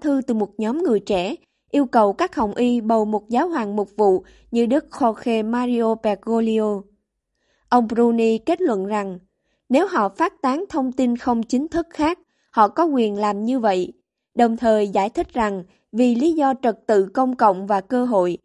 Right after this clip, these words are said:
họ không được phép đứng ở các lối vào khác nhau hoặc gần đó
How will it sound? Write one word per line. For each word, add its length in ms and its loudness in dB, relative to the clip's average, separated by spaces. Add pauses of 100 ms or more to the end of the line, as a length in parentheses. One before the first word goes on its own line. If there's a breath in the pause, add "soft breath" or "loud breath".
(220)
họ 180 2
không 280 -2
được 200 0
phép 200 -2
đứng 240 0
ở 140 -2
các 240 -4
lối 220 0
vào 260 -2
khác 240 -6
nhau 320 -2 (220 soft breath)
hoặc 220 0
gần 280 0
đó 260 0